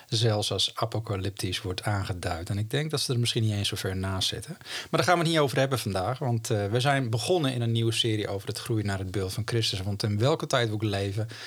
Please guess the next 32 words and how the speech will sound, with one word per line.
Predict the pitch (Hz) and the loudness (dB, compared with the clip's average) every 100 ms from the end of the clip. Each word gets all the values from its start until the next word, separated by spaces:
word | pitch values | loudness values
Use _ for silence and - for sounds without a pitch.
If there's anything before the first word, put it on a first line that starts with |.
| - - | -14 -6
en | 107 | 0
hoe | 113 165 | 2 4
de | 170 | 4
tijden | 151 131 120 | 4 4 4
ook | 110 110 | 0 -2
veranderen, | 117 113 139 107 104 - - - - _ | 0 2 2 2 -2 -6 -14 -20 -20 _
eh, | 127 110 101 95 | 0 2 0 0
we | 120 | 2
hebben | 135 127 | 4 2
nog | 113 | 2
steeds | - 110 - | 0 0 0
één | 110 101 | 0 0
mandaat | 90 95 104 90 - | 0 0 -2 -2 -4
en | 90 | -4
dat | 92 - | -4 -2
is, | 92 - - | 0 0 0
eh, | 87 85 - - - - - | -4 -6 -10 -16 -20 -20 -8
worden | 110 117 117 95 | 0 4 4 2
zoals | 101 90 92 92 | 0 -2 -2 -2
Jezus, | 92 90 - 90 - | -2 -2 -2 -2 -2
worden | 104 104 98 | -2 -2 0
zoals | 92 87 - | -2 -4 -4
Christus. | 92 - - - - | -2 -2 -2 -2 -2
En | 87 | -2
daar | 95 98 | -4 -4
is | - | -2
discipelschap | 117 - 160 143 123 113 | 0 0 0 0 0 0
sleutel, | - 127 127 127 117 | 2 2 2 2 4
eh, | 113 110 117 | 4 2 2
in | 120 107 | 2 2
voor | 117 110 | 2 0
ons. | 104 104 - | 0 0 -2